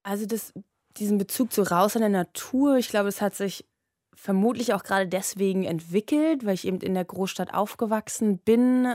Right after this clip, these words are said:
ähm, und meine Eltern auch total viel Fahrrad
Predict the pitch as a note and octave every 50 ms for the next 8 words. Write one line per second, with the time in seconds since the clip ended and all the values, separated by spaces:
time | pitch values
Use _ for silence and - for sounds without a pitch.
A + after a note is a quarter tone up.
0 | - - - G3+ G3+ G3+ G3+ G3+ G3 G3 G3 G3 F#3+ F#3+ F#3+ - - _ F#3+ G3
1 | F#3+ F#3 F#3 F3+ F#3 F3 F3+ E3+ F3 F3+ F3+ F#3+ F#3 F#3 - - D4 - - -
2 | A3+ - G#3 G3+ G3 - G#3+ F#3+ - - C4 C4 A#3+ A#3+ A3+ A3